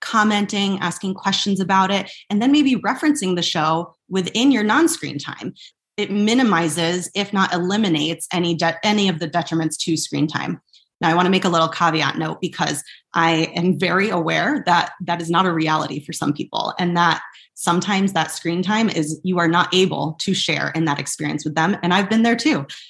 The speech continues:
You know, during covid, I had Zoom meetings and appointments, and there were times where my children were watching a show without me engaging with them. But again, coming back to balance, I kind of make a mental note, "All right,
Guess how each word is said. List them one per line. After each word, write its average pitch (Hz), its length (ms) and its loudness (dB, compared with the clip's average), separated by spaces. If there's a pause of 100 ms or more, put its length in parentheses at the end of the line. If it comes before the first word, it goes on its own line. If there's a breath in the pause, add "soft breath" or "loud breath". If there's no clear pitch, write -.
(240 loud breath)
You 165 120 -2
know, 175 300 -4 (180)
during 180 420 0
covid, 269 540 2
I 180 180 0
had 175 560 0
Zoom 240 280 0
meetings 277 580 4
and 180 340 -2
appointments, 294 680 0
and 175 140 -2
there 185 100 -2
were 190 100 0
times 202 320 0
where 196 100 0
my 175 140 0
children 202 460 0
were 175 180 -2
watching 202 380 0
a - 20 -2
show 190 240 -2
without 170 420 0
me 170 240 -2
engaging 151 500 0
with 147 220 -2
them. - 240 -6 (560 loud breath)
But 175 140 2
again, 190 400 4
coming 170 260 0
back 170 200 0
to 185 100 -2
balance, 170 600 0
I 170 120 0
kind 180 200 -2
of 170 80 0
make 185 200 0
a 170 40 0
mental 170 360 0
note, 170 340 2
"All 175 120 -2
right, 147 200 -6